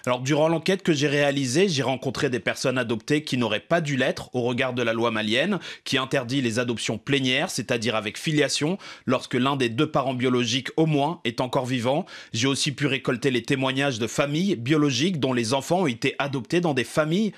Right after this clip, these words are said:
françaises différentes, ce qui est interdit par la loi. Donc, pour répondre à notre auditeur, les pratiques illicites dans l'adoption internationale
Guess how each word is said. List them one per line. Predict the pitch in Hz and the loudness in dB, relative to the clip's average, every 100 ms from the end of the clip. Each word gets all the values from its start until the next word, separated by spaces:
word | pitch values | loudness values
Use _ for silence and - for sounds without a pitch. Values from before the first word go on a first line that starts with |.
| - | -8
françaises | - 151 143 180 151 | -2 -2 2 0 2
différentes, | 151 - 131 131 147 | -2 0 2 2 -2
ce | - | -4
qui | 127 123 | -4 -2
est | 110 | -2
interdit | 156 165 139 123 190 | -2 0 0 0 -2
par | 165 139 | 0 0
la | 127 | 0
loi. | 123 139 196 - - - | 2 0 -2 -8 -16 -2
Donc, | 147 151 | -2 0
pour | 147 131 | 0 0
répondre | 139 156 131 | 0 -2 0
à | 127 | 0
notre | 135 127 | -2 -2
auditeur, | 160 123 117 143 170 | -2 -2 0 4 4
les | 175 123 | 4 0
pratiques | - 135 156 147 | 0 -2 -2 -4
illicites | 147 135 175 156 | -4 -2 0 2
dans | 127 | 2
l'adoption | 139 131 123 147 | 2 2 0 0
internationale | 131 127 127 131 139 131 131 | 0 0 0 -2 0 0 -2